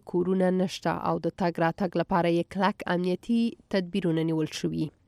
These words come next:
افغان ولسمشر محمد اشرف غني د پیښې جدي څېړنې امر ورکړی دی. د خوست والي ویان طالب منګل وی او ای ډیوه سره د خبرو پر مهال د اوښتي مرګ ژوبلې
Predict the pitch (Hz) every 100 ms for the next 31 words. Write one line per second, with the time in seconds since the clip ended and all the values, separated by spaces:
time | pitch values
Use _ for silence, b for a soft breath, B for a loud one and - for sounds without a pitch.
0 | b b b - 214 233 269 262 247 -
1 | 240 240 220 208 202 202 190 - 185 -
2 | 175 180 190 170 - 196 185 196 170 180
3 | 165 196 - 196 170 175 175 - 190 170
4 | 156 160 - 160 156 156 160 _ b 226
5 | 240 - 311 - 240 214 226 226 202 202
6 | 208 - 180 180 170 196 175 185 170 170
7 | 170 170 175 170 180 185 175 170 165 170
8 | 160 160 - 180 170 165 170 185 170 165
9 | 190 240 - 226 202 190 196 202 185 185